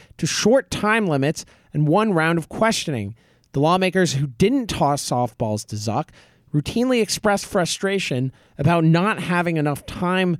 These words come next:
for their inquiries. Senator Maria Cantwell, however, wasted no time asking Zuckerberg about Facebook's links to Palantir, the creepy tech security firm founded by the reactionary piece of shit billionaire Peter Thiel.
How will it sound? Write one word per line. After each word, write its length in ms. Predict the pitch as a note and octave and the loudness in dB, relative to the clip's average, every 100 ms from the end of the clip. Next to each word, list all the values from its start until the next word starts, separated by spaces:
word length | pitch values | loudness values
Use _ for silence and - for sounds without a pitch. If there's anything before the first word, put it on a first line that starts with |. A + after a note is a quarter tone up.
| _ _ | _ _
for 320 | - A#3 A#3+ | 0 2 4
their 160 | F#3 | 2
inquiries. 760 | D3 A3+ B3 F3 A#2 G2 F#2+ - _ _ _ _ _ | 2 0 0 0 0 -2 -6 -10 _ _ _ _ _
Senator 400 | - A3+ A3 G#3+ | -2 0 2 2
Maria 320 | F#3+ F#3+ F#3 | 2 4 2
Cantwell, 560 | - - A3 G#3 F#3 D3+ | 0 -2 -2 2 2 2
however, 460 | C3 A#2+ G#2 B2+ | -2 -4 -2 -2
wasted 340 | D3+ D3+ - D3+ | 0 -2 -2 0
no 240 | D#3 G#3+ | 2 0
time 480 | - - A2 G#2+ A2 - _ - | -2 -6 -6 -4 -6 -10 _ -6
asking 400 | D3+ E3+ G3 F#3 | -2 -2 0 2
Zuckerberg 560 | D#3 F3+ G3 E3+ E3+ E3 | 2 2 2 0 0 0
about 340 | D3 D3 - | 0 -2 0
Facebook's 500 | F#3 G#3 - G3+ - | 0 0 0 -2 -2
links 420 | D#3 E3+ F3 - _ _ _ | -2 -2 -2 -8 _ _ _
to 100 | - | -4
Palantir, 880 | D#3 - F#3+ D#4 C#4 - C3 A2 B2+ - _ - | -4 -2 -2 0 0 -2 -2 -2 -2 -6 _ -6
the 80 | E3+ | -6
creepy 460 | - B3+ C#4+ D4 C4+ | -2 0 2 0 -2
tech 360 | - A#3+ - | -2 -4 -4
security 520 | - G#3 - A#3+ C4 | -6 -6 -2 0 0
firm 440 | G#3+ - A#2+ A#2 B2+ _ _ | -4 -4 -2 -2 -6 _ _
founded 300 | - F#3+ G#3 | -2 2 2
by 160 | F#3+ G#3 | 2 2
the 80 | G3+ | 2
reactionary 760 | F3 F#3+ G3+ G3+ G#3+ G3+ G3 F3 | 2 2 2 0 -2 0 -2 -2
piece 320 | - C4 C#4 | -4 -2 -2
of 100 | G#3+ | -2
shit 460 | - - A3+ - - | 0 2 0 0 0
billionaire 640 | G#3 A3 F3+ C#3+ A#2 A#2+ - _ - | 2 4 2 2 2 0 -4 _ -6
Peter 300 | F#3 D#3+ D#3 | 0 2 2
Thiel. 480 | - E3+ C3 G2+ | 2 2 2 0